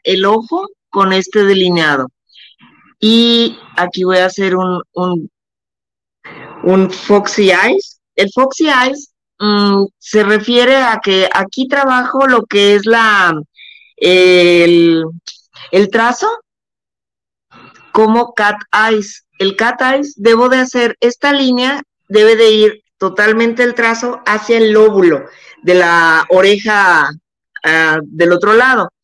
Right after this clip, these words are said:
Entonces, chécate aquí cómo lo voy trabajando.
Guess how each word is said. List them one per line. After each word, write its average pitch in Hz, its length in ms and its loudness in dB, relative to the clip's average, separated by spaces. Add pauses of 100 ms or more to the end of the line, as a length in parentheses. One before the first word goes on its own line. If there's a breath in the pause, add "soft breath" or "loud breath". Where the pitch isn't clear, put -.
(340 loud breath)
Entonces, 254 920 -2 (200)
chécate 247 440 -2
aquí 233 260 -8
cómo 226 240 0
lo 226 100 2
voy 214 200 2
trabajando. 226 840 -2